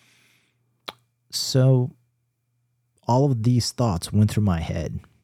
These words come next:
in not even ten seconds. And I've only been standing there with this group as everybody's around me, and I'm kinda in the back middle, maybe the six o'clock position.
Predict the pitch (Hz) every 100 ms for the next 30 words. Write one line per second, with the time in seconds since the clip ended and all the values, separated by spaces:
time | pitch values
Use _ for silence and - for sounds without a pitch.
0 | _ - 107 92 90 90 90 82 82 82
1 | 80 - - - - - _ _ _ _
2 | _ _ _ _ _ _ _ - 98 92
3 | 120 147 117 95 - 123 143 160 98 90
4 | 87 90 90 - 110 110 87 - _ _
5 | _ - 90 90 95 82 90 87 87 82
6 | 85 82 73 80 98 101 87 82 82 90
7 | 85 80 82 82 82 87 82 87 92 95
8 | 85 - 85 - - 82 80 85 78 87
9 | 92